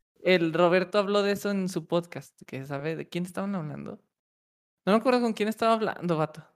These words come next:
Sí, no sé si, no sé con quién estaba hablando, pero alguien sacó ese tema de que, de los memes y, y dijeron de Memelas de Orizaba y yo así de,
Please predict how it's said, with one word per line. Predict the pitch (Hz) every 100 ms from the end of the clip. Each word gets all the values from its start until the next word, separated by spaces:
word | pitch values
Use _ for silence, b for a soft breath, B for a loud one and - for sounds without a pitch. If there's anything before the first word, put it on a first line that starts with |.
| _ _ _ _ _ -
Sí, | - 165
no | 175
sé | 185 220
si, | -
no | 208 220
sé | 269 277
con | 262
quién | 254
estaba | 233 196
hablando, | 151 143 123 b b -
pero | 170
alguien | 190 226
sacó | 220 196
ese | 190 208
tema | 190 185 170
de | 151
que, | - 139 131 127 123 - -
de | -
los | 135 147
memes | 151 135 143
y, |
y | 143 - 139
dijeron | 156 143 139 139
de |
Memelas | 139 139 143 147
de |
Orizaba | 135 135 135
y | -
yo |
así | 147 143
de, | -